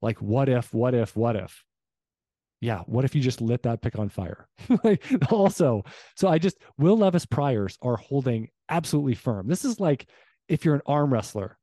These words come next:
that, that vice grip, people cannot let go. Malik Willis, people could not let go. You've gotta get a deal, and there's no deal happening, in my opinion, on Hendon Hooker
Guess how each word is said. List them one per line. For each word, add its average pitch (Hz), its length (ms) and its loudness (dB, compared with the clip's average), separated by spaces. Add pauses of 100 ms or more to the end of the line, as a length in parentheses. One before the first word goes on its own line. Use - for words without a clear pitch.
that, 135 240 0
that 143 140 0
vice 135 360 0
grip, 104 300 -6 (320)
people 180 220 2
cannot 139 420 -2
let 131 200 -4
go. 107 300 -2 (120)
Malik 151 280 2
Willis, 180 260 4
people 156 220 -2
could 127 180 -2
not 123 360 -2
let 127 280 -4
go. 107 320 -4 (540)
You've 139 180 2
gotta 180 240 2
get 196 140 2
a 165 80 4
deal, 127 540 -2 (280)
and 131 140 0
there's 131 180 0
no 147 260 4
deal 143 320 2
happening, 110 500 -6
in 110 120 -4
my 110 160 0
opinion, 110 320 -4
on 95 100 -6
Hendon 131 260 -6 (200)
Hooker 98 380 -8